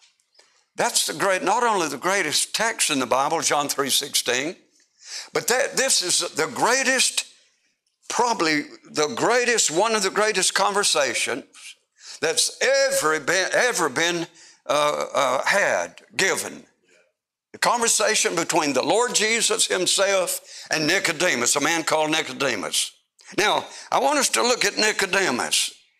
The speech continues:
and I want us to, let me first of all say, man is neither bad enough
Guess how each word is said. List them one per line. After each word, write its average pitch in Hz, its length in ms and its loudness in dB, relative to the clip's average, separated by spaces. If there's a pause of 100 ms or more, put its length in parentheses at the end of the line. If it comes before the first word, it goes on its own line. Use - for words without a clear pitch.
(220)
and 151 140 0
I 202 60 2
want 233 220 2
us - 140 0
to, 165 320 0 (360)
let 262 140 0
me 233 120 0
first 220 400 0
of 151 80 0
all 170 140 2
say, 123 520 2 (920)
man 233 520 2 (420)
is 180 240 -2
neither 233 320 2
bad 196 380 0
enough 127 640 2